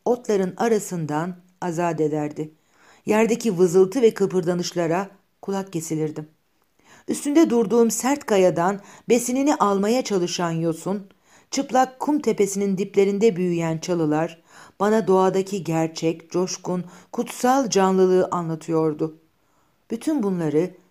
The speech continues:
sıcacık kalbime dolduruyor, kendimi sonsuz bir yücelik içinde tanrılaşmış gibi hissediyordum. Uçsuz bucaksız bir dünyanın ulu görüntüleri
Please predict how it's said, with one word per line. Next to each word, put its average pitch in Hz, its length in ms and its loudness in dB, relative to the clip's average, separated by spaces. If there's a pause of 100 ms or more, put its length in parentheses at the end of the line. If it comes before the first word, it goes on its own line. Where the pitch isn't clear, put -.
(220)
sıcacık 196 520 0
kalbime 180 480 0
dolduruyor, 156 720 2 (200)
kendimi 247 580 0 (120)
sonsuz 208 760 0
bir 233 120 4
yücelik 214 480 0
içinde 165 640 -2 (380)
tanrılaşmış 185 680 -2
gibi 160 220 -4
hissediyordum. 151 800 -2 (1000)
Uçsuz 226 460 -2
bucaksız 180 600 -2
bir 160 180 -2
dünyanın 160 580 -4 (260)
ulu 233 260 4
görüntüleri 170 760 2